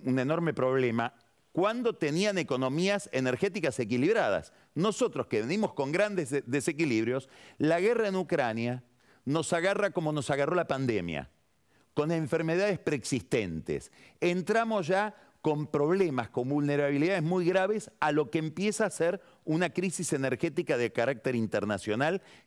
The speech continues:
que está inquietando a los gobiernos europeos porque se traslada los precios y genera inflación. Hay econ-, eh, eh, expertos en energía. Nosotros, como usted sabe, seguimos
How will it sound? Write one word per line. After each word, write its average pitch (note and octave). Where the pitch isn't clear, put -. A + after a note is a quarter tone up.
que B2
está C3+
inquietando E3+
a -
los C3+
gobiernos C#3
europeos G3
porque E3
se D#3
traslada D3+
los F3
precios F3
y A#2+
genera A#2+
inflación. F#2
Hay D#3+
econ-, C3+
eh, G#2+
eh, G#2
expertos D#3+
en G3
energía. E3
Nosotros, A#2
como G2+
usted A#2
sabe, C3
seguimos B2